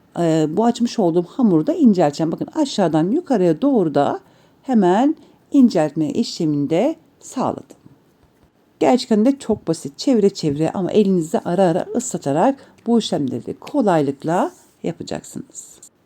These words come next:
Soğuk kıymayı da içerisine iyice doldurdum. E, dediğim gibi, yani eğer burada kıymanın yağı erimiş olsaydı içine doldurduktan sonra mutlaka, e, yağlar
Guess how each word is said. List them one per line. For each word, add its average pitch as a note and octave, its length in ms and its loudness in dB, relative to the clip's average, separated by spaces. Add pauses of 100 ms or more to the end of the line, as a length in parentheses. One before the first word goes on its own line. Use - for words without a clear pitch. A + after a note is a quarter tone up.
Soğuk B3 460 4
kıymayı G#3 440 2
da F3 260 0
içerisine F#3+ 680 0
iyice F3 300 0
doldurdum. C#3+ 720 0 (440)
E, F3+ 160 -2
dediğim C#4+ 300 6
gibi, D#3+ 200 2
yani G#3 360 2
eğer A3 260 2
burada A#3 240 0
kıymanın A#3 600 2
yağı G3+ 320 4
erimiş A#3 360 2
olsaydı G#3+ 720 -2
içine - 260 -2
doldurduktan A3 540 2
sonra F#3+ 280 -4
mutlaka, A3 580 -4 (300)
e, F3 80 0
yağlar G3+ 600 4